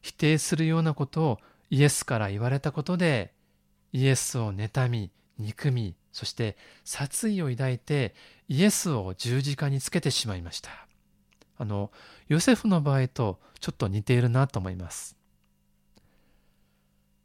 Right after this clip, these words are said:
彼らの姿は私たちの姿でもあると思います。人を妬み、憎んでしまう、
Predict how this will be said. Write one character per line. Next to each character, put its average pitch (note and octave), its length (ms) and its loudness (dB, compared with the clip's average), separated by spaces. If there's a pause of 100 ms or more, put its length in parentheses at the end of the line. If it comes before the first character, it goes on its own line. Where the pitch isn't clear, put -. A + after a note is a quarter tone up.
(600)
彼 D3+ 260 8
ら D3 100 8
の C#3 100 6
姿 C#3 420 2
は C#3+ 380 2 (640)
私 D#3+ 360 0
た F#3 120 2
ち - 120 -2
の F3+ 60 2
姿 F3 400 2
で E3+ 100 6
も B2+ 320 2 (180)
あ C3+ 100 4
る C3+ 80 4
と G#2 360 -2
思 A2+ 140 0
い A2+ 40 2
ま A#2 160 2
す。 - 220 -8 (1900)
人 - 300 0
を C3 100 4
妬 C3 320 4
み、 B2+ 260 2 (280)
憎 B2 340 2
ん D3+ 100 4
で C3+ 100 4
し - 220 0
ま A#2 180 4
う、 A#2+ 80 0